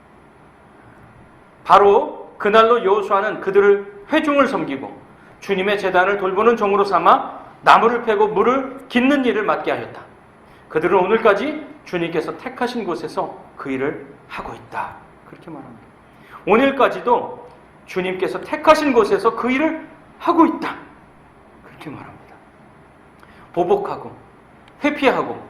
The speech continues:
떠넘긴 것이 아니라, 그들이 더 나은 길을 갈 수 있도록, 더 나은 선택을 할 수 있도록, 그들이 함께 사는 길로 갈 수 있도록 주님을 섬기는 기회를 그들에게 준 거예요.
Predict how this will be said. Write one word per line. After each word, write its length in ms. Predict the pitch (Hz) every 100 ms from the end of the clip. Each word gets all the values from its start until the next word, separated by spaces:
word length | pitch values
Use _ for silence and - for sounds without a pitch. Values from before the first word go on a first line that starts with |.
| - - - -
떠넘긴 500 | 330 339 320 269 220
것이 240 | 165 151 196
아니라, 440 | 127 143 214 - - - - - - - - - - - - _ - - - _ -
그들이 540 | - 175 180 226 247 -
더 240 | - 131 160
나은 360 | 127 151 190
길을 220 | 175 170 151
갈 140 | 139
수 120 | 135
있도록, 260 | 160 - - - - - - - - -
더 140 | 143
나은 240 | 156 180 226
선택을 400 | 277 269 277 240
할 120 | 247
수 120 | -
있도록, 640 | 226 285 277 - - - - - - - - _ - - - -
그들이 260 | 147 139 139
함께 320 | - 233 226
사는 360 | - 226 226 220
길로 220 | 190 165
갈 140 | 135
수 140 | - 120
있도록 460 | 113 123 170 - - - - - -
주님을 380 | - 104 104 107
섬기는 540 | - 233 170 147 131
기회를 500 | - 143 135 117 117 - - - - - - -
그들에게 320 | - 147 113 110
준 160 | -
거예요. 140 | -